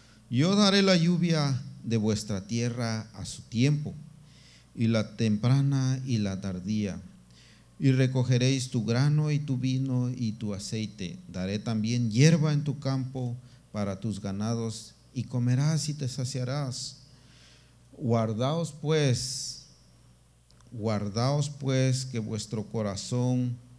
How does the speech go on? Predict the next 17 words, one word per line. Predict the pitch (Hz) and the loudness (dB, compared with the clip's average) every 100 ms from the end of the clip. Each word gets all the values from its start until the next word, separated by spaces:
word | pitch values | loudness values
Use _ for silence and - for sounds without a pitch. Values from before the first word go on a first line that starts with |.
| - - - - | -20 -20 -20 -10
no | 113 101 104 120 131 | -4 -4 -2 -2 -4
se | 131 131 | -6 -6
infatue, | 120 123 120 107 - - 95 - | -6 -8 -8 -8 -10 -14 -14 -14
que | - 95 | -12 -8
no | 101 | -6
sea | 104 127 123 | -4 0 0
necio, | 123 135 123 - 117 110 - - - - - - _ _ _ - | 2 2 2 -2 -6 -6 -10 -18 -20 -20 -20 -20 _ _ _ -10
que | 104 | -4
no | 104 113 | -2 0
se | 127 | -2
vaya | 107 117 131 135 127 | 0 0 2 0 -2
con | 131 | -4
las | 113 110 | -6 -8
cosas | 123 117 120 | -12 -10 -10
del | 110 101 | -10 -6
mundo". | 110 120 113 98 | -4 -2 -2 -4
Amén. | 98 117 135 | -2 -2 -2